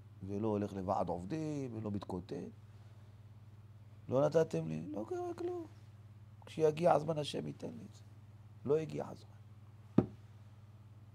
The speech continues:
לא הגיע הזמן. לא לוחמני. חכה לשם. השם יחליט, זה יגיע אליי.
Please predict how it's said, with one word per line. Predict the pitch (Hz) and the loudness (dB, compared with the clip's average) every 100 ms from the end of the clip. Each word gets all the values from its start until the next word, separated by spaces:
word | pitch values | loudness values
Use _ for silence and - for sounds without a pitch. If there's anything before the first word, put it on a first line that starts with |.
| - | -16
לא | 740 | 2
הגיע | 523 539 494 | 4 6 4
הזמן. | 415 - - - - - - - - - - - - - - - - - - - - - - | -2 -14 -16 -10 -4 -4 -6 -16 -18 -18 -18 -18 -18 -18 -18 -18 -18 -18 -18 -18 -18 -12 2
לא | 180 | 6
לוחמני. | 220 196 202 208 196 160 - - - - - - - - - - - - - - - - - - - - - - - - | 8 8 8 6 4 -2 -6 -16 -18 -18 -18 -18 -18 -18 -18 -18 -18 -18 -18 -18 -18 -18 -18 -18 -18 -18 -18 -18 -16 -8
חכה | 196 190 | -6 -2
לשם. | 202 202 - - - - - - - - - - - - - - - - - - - - - - - - - - - - - - - - - - - - | 0 0 -2 -4 -8 -14 -18 -18 -18 -18 -18 -18 -18 -18 -18 -18 -18 -18 -18 -18 -18 -18 -18 -18 -18 -18 -18 -18 -18 -18 -18 -18 -16 -16 -18 -14 -2 4
השם | 165 | 8
יחליט, | 143 104 117 170 - - - | 8 8 6 6 2 -8 -4
זה | 349 427 | 0 2
יגיע | 415 440 | 4 4
אליי. | 392 330 | 2 -4